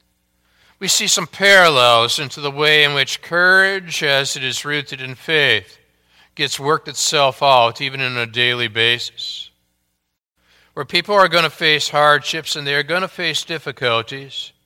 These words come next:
But the one who has put faith and trust in the one who died in our place for our eternal freedom,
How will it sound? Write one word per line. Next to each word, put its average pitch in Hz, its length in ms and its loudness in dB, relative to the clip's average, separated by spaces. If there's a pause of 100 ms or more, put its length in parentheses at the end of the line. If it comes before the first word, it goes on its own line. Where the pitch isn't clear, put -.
(880)
But 165 120 -10
the 165 60 -8
one 165 200 2
who 220 80 0
has 180 100 -4
put 175 200 -6
faith 175 420 -4
and 147 120 -14
trust - 920 -2 (460)
in 147 160 -6
the 143 80 -2
one 151 260 2
who 156 140 -6
died 143 320 2
in 139 160 -2
our 151 180 4
place 123 540 -2
for 139 260 -6
our 135 140 2
eternal 147 440 -8
freedom, 104 520 -8